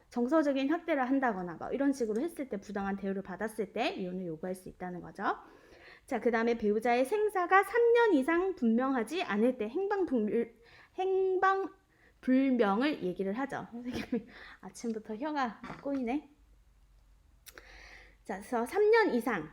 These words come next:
분명하지 않을 때, 그다음에 마지막으로 혼인을 지속하기 어려운 중대한 사유가 있을 때. 그래서 이제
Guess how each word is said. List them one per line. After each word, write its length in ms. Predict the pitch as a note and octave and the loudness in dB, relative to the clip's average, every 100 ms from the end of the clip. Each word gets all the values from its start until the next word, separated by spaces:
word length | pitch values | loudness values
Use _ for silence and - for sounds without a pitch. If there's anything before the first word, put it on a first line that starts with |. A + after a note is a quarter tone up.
| _ | _
분명하지 500 | - G#3+ A3+ B3+ B3+ | -6 -2 0 0 -2
않을 360 | D#3+ F#3+ B3 A#3+ | -2 -2 -2 -2
때, 360 | F3+ A3 F#4+ - - | -4 -2 -2 -6 -10
그다음에 380 | - G#3 G3 A3+ | -4 -2 0 0
마지막으로 680 | F#3 E3+ A3 F#3+ G3 C#4 E4+ | -2 -4 -4 -4 -2 -2 0
혼인을 480 | G#4 G4+ G4 F#4+ F#4 | 0 0 2 0 -2
지속하기 520 | A#3 C#4+ C#4 B3+ B3 | -2 -2 -2 -2 -2
어려운 440 | F3 G#3+ D#4 F#4 | 0 2 2 2
중대한 760 | - A3+ G#3 G3+ G#3+ C4+ F#4 F#4+ | 0 0 0 0 0 0 -2 0
사유가 440 | F#4+ F#4+ F4 F#4 | -2 -2 0 0
있을 300 | C#4 - A3+ | -2 -4 -6
때. 120 | F#3 | -8
그래서 420 | F#3+ A#3 C#4 D4+ D#4 | -8 -4 0 2 2
이제 280 | A#3 B3 | 0 -4